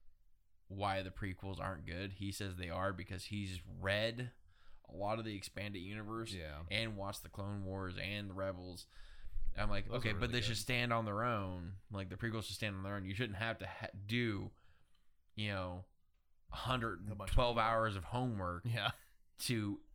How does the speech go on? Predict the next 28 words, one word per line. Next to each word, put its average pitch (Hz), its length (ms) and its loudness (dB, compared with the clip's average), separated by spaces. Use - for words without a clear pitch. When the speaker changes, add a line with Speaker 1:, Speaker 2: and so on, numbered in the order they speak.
Speaker 1:
enjoy 110 760 4
these 101 240 4
movies." 92 560 -2
Speaker 2:
Right. 82 200 -4
Speaker 1:
But 120 80 4
it, 123 320 0
so 120 180 2
the 117 100 0
expanded 123 580 -2
stuff, 104 320 -2
I, 113 100 -4
I 131 120 4
did 147 260 2
read, 123 400 -2
um, 95 520 -2
Hitman. 107 320 -2
Uh, 117 40 2
Speaker 2:
Okay, 104 320 2
Speaker 1:
they 104 80 -2
did, 110 200 -2
Speaker 2:
yeah. 98 60 -4
Speaker 1:
they, 101 240 -4
whenever 117 240 2
they 113 120 0
re-, 113 260 0
re-, 67 220 -10
they 101 280 2
recently 104 640 -2